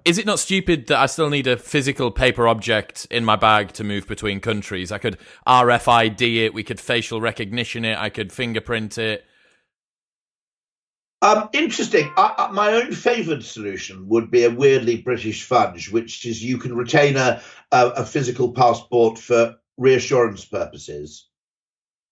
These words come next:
Speaker 2: um, and that you probably take it with you, but you would also retain some other, um, uh, you know, uh, that in other words, passport-free travel might be possible.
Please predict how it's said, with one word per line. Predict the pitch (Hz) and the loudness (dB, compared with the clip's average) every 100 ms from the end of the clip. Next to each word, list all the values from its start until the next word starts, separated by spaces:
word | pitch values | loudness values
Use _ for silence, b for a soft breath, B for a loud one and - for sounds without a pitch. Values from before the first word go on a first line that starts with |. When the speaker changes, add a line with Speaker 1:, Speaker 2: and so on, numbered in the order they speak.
| _ _ - | _ _ 0
Speaker 2:
um, | 131 135 139 | 4 4 2
and | 170 165 | 0 2
that | 185 | 2
you | 185 151 | 0 0
probably | - 214 185 156 147 | 2 2 2 -2 -4
take | 160 139 113 | -2 -2 -4
it | 131 | -4
with | 135 120 78 | 0 0 0
you, | 76 73 78 b b - | -12 -12 -14 b b -2
but | 123 147 | 0 0
you | 147 147 | 0 0
would | 143 | 4
also | 151 151 147 139 120 | 4 4 2 -2 -2
retain | 117 - 120 117 113 | -4 0 0 0 -2
some | - 117 | -2 0
other, | 117 107 107 104 - - | 0 0 -2 -4 -2 4
um, | 107 107 104 98 _ _ _ | 4 4 -4 -14 _ _ _
uh, | 117 113 131 | 4 4 2
you | |
know, | 104 98 b b - | -2 -4 b b -4
uh, | 143 147 | 0 2
that | 147 147 | 4 6
in | |
other | 147 143 | 6 4
words, | 135 113 | 0 -4
passport-free | - 151 147 - 139 143 139 127 | 0 2 2 0 -2 -2 -6 -8
travel | 113 139 117 117 | -2 0 0 -2
might | 113 127 117 - - | -2 0 0 -2 -10
be | 113 | -8
possible. | 113 - - - - - | -6 -8 -10 -16 -20 -20